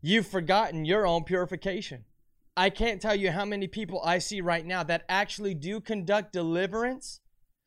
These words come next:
and they've clearly forgotten what it's like to be delivered.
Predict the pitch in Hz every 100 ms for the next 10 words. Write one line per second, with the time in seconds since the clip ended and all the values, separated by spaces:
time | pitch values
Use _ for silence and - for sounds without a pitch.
0 | - - 151 175 226 - 185 277 302 220
1 | - 180 190 208 160 151 143 - 160 147
2 | 139 147 123 120 135 127